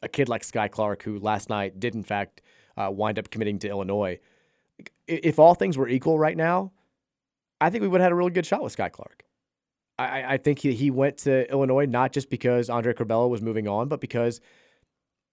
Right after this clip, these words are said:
he knows they're gonna be in the N C A A tournament next year.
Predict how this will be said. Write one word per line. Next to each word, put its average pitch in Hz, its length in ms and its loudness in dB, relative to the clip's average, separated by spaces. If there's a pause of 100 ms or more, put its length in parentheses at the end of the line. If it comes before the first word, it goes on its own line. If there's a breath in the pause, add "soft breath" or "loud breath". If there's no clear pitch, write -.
(340)
he 123 200 -6
knows 127 180 2
they're 131 120 0
gonna 131 160 0 (220)
be 123 120 -2
in 131 60 0
the 139 60 2
N 139 80 2
C 156 80 -2
A 156 40 0
A - 20 -4
tournament - 320 -6
next - 200 -20
year. - 160 -20